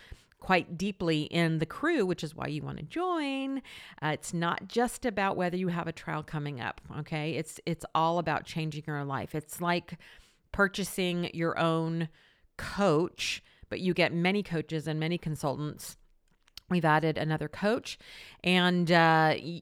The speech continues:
you just, you get to practice trial if you've got it. If you don't, you've got, you get to work on your mindset. You get to get your life right. Okay, enough about the crew. I just love the crew so much. Okay, so here's where this concept comes from. It comes from the book,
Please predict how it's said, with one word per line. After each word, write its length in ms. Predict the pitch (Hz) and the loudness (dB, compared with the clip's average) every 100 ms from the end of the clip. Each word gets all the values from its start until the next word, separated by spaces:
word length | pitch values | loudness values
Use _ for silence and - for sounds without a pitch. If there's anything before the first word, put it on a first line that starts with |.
| - | -10
you 240 | 180 190 | -2 0
just, 320 | 170 180 - - | 0 -2 -4 -8
you 160 | 180 175 | -4 0
get 120 | 180 | 0
to 60 | 160 | -2
practice 420 | - 170 170 - | 0 0 0 -6
trial 280 | - 185 214 | 0 2 2
if 120 | 175 | 0
you've 140 | 170 | -4
got 220 | 160 170 214 | 0 0 0
it. 160 | 226 | 0
If 200 | 165 - | -2 -2
you 100 | 170 | -2
don't, 300 | 165 170 196 | 0 0 0
you've 140 | 175 156 | -4 -2
got, 220 | 151 - | -4 -4
you 100 | 185 | -8
get 180 | 160 156 | -6 -6
to 60 | 151 | -6
work 220 | 156 151 | -8 -6
on 120 | 156 | -4
your 100 | 151 | -2
mindset. 440 | 160 175 190 196 175 | -2 -2 -2 -4 -4
You 80 | 151 | -6
get 160 | 156 | -6
to 80 | - | -6
get 220 | 156 156 | -6 -6
your 120 | 143 156 | -6 -6
life 440 | 143 139 - - _ - | -6 -8 -10 -16 _ -6
right. 320 | 135 107 - - - | -4 -4 -8 -10 0
Okay, 180 | 196 202 | 2 2
enough 180 | 160 208 | 2 4
about 160 | 247 233 | 6 4
the 40 | |
crew. 160 | - 175 | 2 -2
I 80 | 143 | -4
just 160 | - | -8
love 100 | 147 - | -10 -10
the 60 | |
crew 140 | - - | -16 -14
so 140 | - | -8
much. 560 | - - - 440 - - - - - - - | -6 -4 -6 -8 -10 -12 -14 -16 -16 2 6
Okay, 240 | 233 226 | 8 6
so 120 | - | 4
here's 440 | 196 - 302 339 302 | 0 4 4 4 4
where 340 | 247 262 254 | 6 8 8
this 240 | 220 226 - | 6 4 2
concept 560 | - 240 240 226 - | 0 2 2 2 0
comes 260 | - 214 214 | 0 -2 0
from. 240 | - 151 | 0 0
It 140 | 139 - | -2 -4
comes 440 | - 220 277 - | -2 0 -2 -2
from 500 | - 190 175 175 185 - - - - | 2 4 4 4 0 -6 -20 -20 -12
the 540 | 175 202 196 190 180 - | -2 2 4 4 2 -2
book, 640 | 165 156 254 180 147 - | -4 6 8 10 8 2